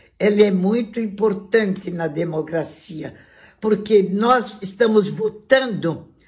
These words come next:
e nós estamos favorecendo aquele que depois nós vamos passar a criticar.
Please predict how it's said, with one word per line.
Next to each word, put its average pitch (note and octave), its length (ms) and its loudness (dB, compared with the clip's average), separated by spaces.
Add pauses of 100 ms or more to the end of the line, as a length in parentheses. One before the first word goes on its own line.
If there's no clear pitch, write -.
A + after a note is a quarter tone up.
(300)
e G3+ 120 0
nós G#3+ 300 2
estamos G3 640 0
favorecendo A#3 1700 0 (240)
aquele G3 440 0
que G3 140 -10
depois G3+ 500 -2
nós F#3+ 200 -2
vamos F#3 300 2
passar F#3+ 460 -4
a F#3+ 80 -6
criticar. F#3+ 760 -10